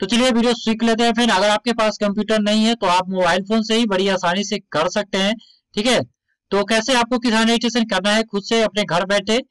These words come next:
किसी भी, आ, व्यक्ति के पास नहीं जाए, अपने घर बैठे mobile phone से भी कर सकते हैं। तो कैसे करना है, चलिए सीख लेते हैं। लेकिन इससे पहले कि अभी तक मेरे चैनल टेक्निकल Music को subscribe नहीं किए हैं, तो वीडियो के नीचे red color में subscribe button है, इसे दबा करके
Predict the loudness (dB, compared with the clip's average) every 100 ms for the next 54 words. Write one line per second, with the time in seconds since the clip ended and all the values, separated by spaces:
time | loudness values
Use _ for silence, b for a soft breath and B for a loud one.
0 | _ _ _ -2 0 2 2 2 2 2
1 | 2 -2 -2 -2 0 0 0 -2 -6 -4
2 | -2 0 0 0 -2 -4 -4 -2 -2 -2
3 | -2 -2 -2 -2 0 -2 -2 -4 -2 0
4 | 0 -2 -2 -4 -4 -4 -4 B B B
5 | -6 -2 0 0 0 0 0 0 0 0
6 | -2 -8 -8 -6 -2 0 0 -2 -2 -4
7 | B B -4 -2 0 0 0 0 0 2
8 | 2 2 0 2 0 0 -2 0 0 -2
9 | -4 -2 0 0 -2 -4 -2 0 0 -2
10 | -2 -2 -2 B B B -6 -4 -4 -4
11 | 0 2 4 2 2 2 2 2 0 2
12 | 2 2 2 2 2 0 0 0 0 0
13 | -4 -4 0 0 2 0 2 0 0 0
14 | 2 0 -2 -4